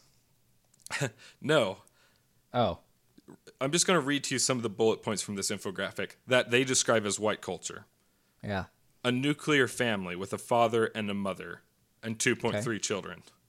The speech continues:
Speaker 2: That's very white.
Speaker 1: Basically saying that that's not, that black people
Speaker 2: Black people can't have that.
Speaker 1: Right, a-, and just, just read this whole infographic that way, that they're saying these are the
Speaker 2: Yeah.
Speaker 1: things that are white.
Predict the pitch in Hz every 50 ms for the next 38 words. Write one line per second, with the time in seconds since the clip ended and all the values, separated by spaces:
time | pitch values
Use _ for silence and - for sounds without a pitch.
0 | _ _ _ _ - 110 - - 120 110 98 90 87 90 87 90 92 - _ _
1 | _ _ _ _ _ _ _ _ _ _ - 170 196 196 - - 180 175 165 -
2 | 170 147 127 113 117 113 110 131 123 - - - 120 120 - - - _ _ 113
3 | 127 117 113 - 156 156 160 - - - - 147 117 - 120 113 107 104 107 -
4 | - - _ - - - - _ 156 156 160 - 175 160 165 160 - 175 156 151
5 | 151 147 131 120 110 98 98 98 - - 135 151 185 139 110 120 127 - 143 151
6 | - 151 151 147 135 151 147 139 - - - - 190 - - 117 117 117 120 160
7 | 185 233 262 - - 165 160 - - 160 151 - 143 139 - 123 123 113 117 120
8 | 120 - 113 104 98 120 117 110 110 120 110 104 107 - 113 113 - - 120 113
9 | 110 113 139 147 143 151 135 120 117 110 104 110 127 113 104 110 104 98 104 101
10 | 98 101 90 87 85